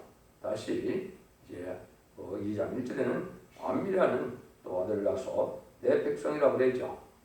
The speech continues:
그래서 이것이 이제 백성이 아니었던 자를 백성을 삼고 또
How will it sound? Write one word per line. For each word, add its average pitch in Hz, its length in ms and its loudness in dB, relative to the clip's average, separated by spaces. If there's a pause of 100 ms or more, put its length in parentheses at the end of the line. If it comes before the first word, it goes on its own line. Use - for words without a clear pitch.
(120)
그래서 - 160 -8
이것이 - 360 -2
이제 62 460 -2 (240)
백성이 - 760 -4
아니었던 - 500 -4
자를 123 500 -2 (140)
백성을 101 400 -4
삼고 104 540 -6 (340)
또 - 420 0